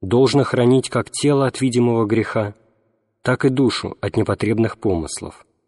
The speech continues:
ибо она — невеста Христова». Слово седьмое, глава четвёртая. Удалив от себя причины греха, как то частое обращение и близкое знакомство с женским полом,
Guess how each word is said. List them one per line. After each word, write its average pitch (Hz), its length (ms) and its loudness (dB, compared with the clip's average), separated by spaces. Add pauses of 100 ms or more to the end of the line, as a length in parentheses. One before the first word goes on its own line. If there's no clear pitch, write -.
(320)
ибо 110 280 2
она — 110 280 0 (500)
невеста 113 480 0
Христова». 82 640 -6 (1000)
Слово 107 400 0
седьмое, 107 540 0 (100)
глава 95 300 0
четвёртая. 85 640 -6 (1000)
Удалив 120 460 0
от 120 100 -2
себя 139 340 0
причины 123 540 0
греха, 82 460 -6 (540)
как - 240 -2
то 110 220 -2 (480)
частое 127 460 0
обращение 104 720 0
и - 160 -8
близкое 107 440 0
знакомство 101 540 -2
с 87 40 -2
женским 90 480 -2
полом, 101 420 -4